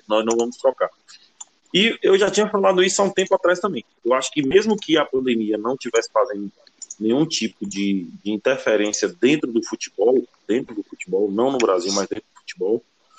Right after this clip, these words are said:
eu acho que o Flamengo, pra disputar, é, a quantidade de campeonato que tem que disputar, a quantidade de jogos que tem que disputar,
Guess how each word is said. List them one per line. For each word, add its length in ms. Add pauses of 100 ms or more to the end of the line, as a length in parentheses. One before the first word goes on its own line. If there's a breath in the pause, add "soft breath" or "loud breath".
(320 soft breath)
eu 180
acho 220
que 260
o 80
Flamengo, 460
pra 160
disputar, 640 (520)
é, 220
a 80
quantidade 480
de 60
campeonato 480
que 100
tem 160
que 80
disputar, 460
a 40
quantidade 460
de 100
jogos 340
que 100
tem 140
que 80
disputar, 440